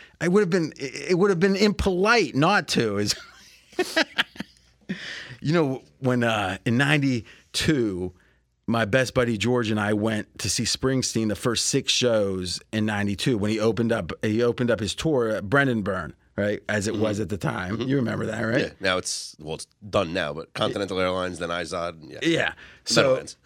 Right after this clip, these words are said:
Speaker 1: so, uh, his uncle owned two diners in Jersey, which is, like, a huge deal, right?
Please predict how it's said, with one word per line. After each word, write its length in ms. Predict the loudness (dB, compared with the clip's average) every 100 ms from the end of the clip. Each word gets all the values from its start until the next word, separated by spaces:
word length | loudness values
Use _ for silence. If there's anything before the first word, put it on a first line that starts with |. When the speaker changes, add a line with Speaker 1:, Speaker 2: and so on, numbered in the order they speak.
| -20 -10 -2
Speaker 1:
so, 380 | 2 4 4 2
uh, 180 | 2
his 300 | 2 2 0 0
uncle 420 | 2 2 2 2 4
owned 340 | 2 2 0
two 380 | 0 2 2 2
diners 540 | 2 4 2 2 0
in 140 | -2 0
Jersey, 480 | 4 4 2 -2
which 260 | -4 0 0
is, 100 | 0
like, 140 | -2 -2
a 80 |
huge 380 | 0 0 0 0
deal, 220 | -2 0
right? 120 | -2